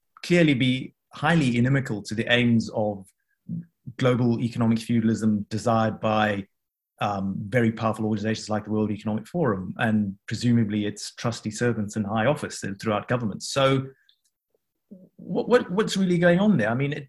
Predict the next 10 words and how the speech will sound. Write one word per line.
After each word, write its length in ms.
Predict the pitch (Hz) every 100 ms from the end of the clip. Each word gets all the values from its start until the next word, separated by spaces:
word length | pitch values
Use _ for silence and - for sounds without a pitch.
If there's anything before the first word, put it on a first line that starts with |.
| -
it, 360 | - 170 170 165
on 80 |
the 60 | 160
one 180 | 160 214
hand, 200 | 120 120
it 100 | 117
seems 280 | 151 156 127
as 160 | 117
though, 480 | 113 123 120 120 110 110 _ _ _ _ -
um, 640 | 151 113 110 104 98 95